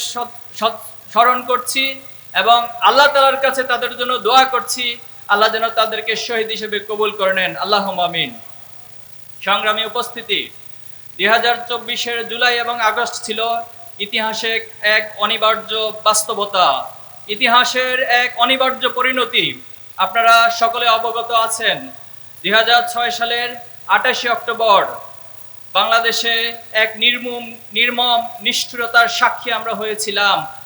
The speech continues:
সারা পৃথিবীবাসী নির্মম নিষ্ঠুরতার সাক্ষী হয়েছিল।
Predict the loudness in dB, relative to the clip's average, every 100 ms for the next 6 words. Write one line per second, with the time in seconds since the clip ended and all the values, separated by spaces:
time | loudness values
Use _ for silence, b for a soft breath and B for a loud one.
0 | -12 0 4 4 2 -4 -2 -2 0 0
1 | 0 -2 -4 -4 -6 -6 -6 -6 -6 0
2 | 2 2 -2 -2 -4 -4 -4 -2